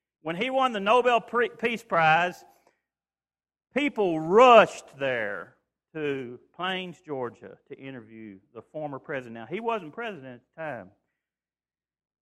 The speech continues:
He was one of a hundred and fifty candidates for that prize, the Nobel Peace Prize. There's only two other presidents ever won it, Theodore Roosevelt in nineteen oh six, Woodrow Wilson in nineteen nineteen.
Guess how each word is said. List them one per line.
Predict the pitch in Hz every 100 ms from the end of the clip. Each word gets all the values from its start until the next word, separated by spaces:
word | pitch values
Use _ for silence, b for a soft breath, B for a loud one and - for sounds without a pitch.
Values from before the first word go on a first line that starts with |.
| _ _ _ _ _ _ _ _
He | 196 233
was | 190
one | 190 214 190
of | 147
a |
hundred | 135 240 262 240
and | 220
fifty | - 247 - 190
candidates | - 202 147 110 107 - -
for | 117
that | 117 -
prize, | 147 123 104 98 87 _ _
the | 104
Nobel | 117 117 110
Peace | 123 104 _
Prize. | 95 90 107 _ _ _ _ _ _ _ _ _ _ _ _ _ _ 143
There's | 151
only | 196 233
two | - 247
other | 254 180
presidents | - 240 190 170 165 180
ever | 170
won | 170 180 127
it, | -
Theodore | 202 185 185 165
Roosevelt | 190 226 170 143 147 160 143
in |
nineteen | 156 170 175 175
oh | 165
six, | - 185 175 170
Woodrow | 160 165 160 156
Wilson | 151 175 170 147
in | 131
nineteen | 143 147 - 135
nineteen. | 135 143 - 117 113